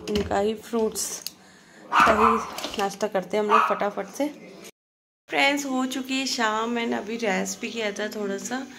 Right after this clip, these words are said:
तो अभी जाके उठे हैं हम लोग। so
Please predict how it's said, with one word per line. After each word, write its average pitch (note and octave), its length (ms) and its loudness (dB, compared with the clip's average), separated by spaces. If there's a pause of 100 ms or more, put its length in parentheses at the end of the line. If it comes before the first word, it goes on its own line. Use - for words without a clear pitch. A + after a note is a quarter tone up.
(540)
तो G#3+ 140 -2
अभी G#3+ 340 -2
जाके G3+ 360 -2
उठे G#3 220 -4
हैं A3+ 240 -2
हम G#3+ 220 -4
लोग। B3+ 280 0 (640)
so A3+ 100 -2